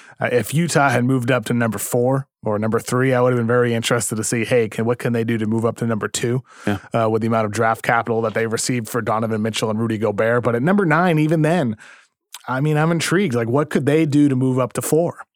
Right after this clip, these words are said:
Speaker 1: Could they put together enough picks to, to move up to that spot? Is there a player Danny Ainge is targeting? Or maybe does he just wanna stay put at number nine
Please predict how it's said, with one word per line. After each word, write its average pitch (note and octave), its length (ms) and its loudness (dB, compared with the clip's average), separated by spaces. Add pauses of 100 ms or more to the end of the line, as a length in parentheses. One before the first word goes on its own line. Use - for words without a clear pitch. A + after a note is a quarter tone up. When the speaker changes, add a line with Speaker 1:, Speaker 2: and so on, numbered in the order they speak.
(280)
Speaker 1:
Could C3+ 180 0
they C#3+ 100 2
put D3 220 0
together C#3 360 0
enough C3+ 300 0
picks - 300 -2
to, B2 360 2
to C3 120 -6
move B2 160 0
up B2+ 100 -2
to C3+ 60 -2
that C3+ 160 0
spot? C#3+ 320 0
Is A#2+ 80 -2
there C3 100 0
a A#2+ 60 0
player C#3 280 0
Danny B2+ 480 0
Ainge A#2 100 -4
is A#2 100 -6
targeting? C3+ 500 -4 (420)
Or C3 240 2
maybe D3 220 2
does D3 200 0
he D3+ 60 -2
just C#3 220 -2
wanna C#3+ 180 0
stay C#3+ 280 0
put D3 280 0
at C#3+ 180 0
number C3+ 280 2
nine B2+ 460 0